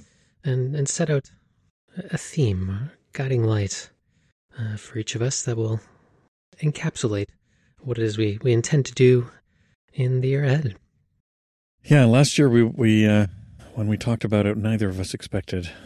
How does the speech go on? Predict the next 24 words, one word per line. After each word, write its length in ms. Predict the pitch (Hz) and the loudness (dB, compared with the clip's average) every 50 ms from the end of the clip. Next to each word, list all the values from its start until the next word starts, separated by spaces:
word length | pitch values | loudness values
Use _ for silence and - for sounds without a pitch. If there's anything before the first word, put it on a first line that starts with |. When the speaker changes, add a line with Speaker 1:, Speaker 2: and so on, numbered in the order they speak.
| - | -8
Speaker 2:
that, 540 | - 110 92 98 92 90 90 85 - - - | -6 -4 -4 -2 -4 -4 -6 -8 -8 -8 -6
uh, 300 | 95 92 92 92 92 92 90 - - | -4 -4 -2 -2 -4 -6 -6 -10 -12
we 260 | - 147 120 101 98 95 | -10 -8 -4 -2 -2 -2
were 120 | 95 90 | -2 -2
going 180 | 95 95 92 90 | -2 -2 -2 -2
to 40 | |
be 120 | 87 92 87 | -2 -4 -4
spending 360 | - - - 95 92 90 90 | -6 -4 -4 -4 -2 -2 -4
a 60 | 90 | -6
huge 380 | 87 - - 101 92 - - - | -4 0 0 0 0 -2 -6 -4
part 180 | - 95 90 | -2 -2 -2
of 80 | 90 87 | -2 -4
it 140 | 90 - - | -6 -6 -4
dealing 260 | 101 95 92 92 92 | -2 -2 -2 -2 -4
with 220 | 90 87 87 - - - - | -4 -6 -8 -10 -12 -10 -8
a, 220 | 95 90 90 87 | -6 -6 -4 -6
uh, 40 | 85 | -6
global 300 | 82 - 98 92 92 92 | -4 -2 -2 -2 -2 -2
pandemic, 480 | - - 92 90 82 90 90 92 - 95 | -4 -4 -4 -2 -2 -4 -4 -4 -2 -2
obviously. 440 | 92 95 101 98 - 120 131 139 - _ _ _ _ _ _ _ - | -2 -2 -4 -4 -4 -2 -4 -4 -4 _ _ _ _ _ _ _ -10
Uh, 260 | - 90 85 87 87 - | -8 -8 -6 -6 -8 -8
no, 160 | - 92 - - | -8 -8 -8 -10
obviously 280 | - 98 90 - 101 92 | -10 -12 -10 -8 -6 -6
nobody, 380 | 90 90 90 87 90 87 85 | -6 -6 -6 -6 -8 -8 -10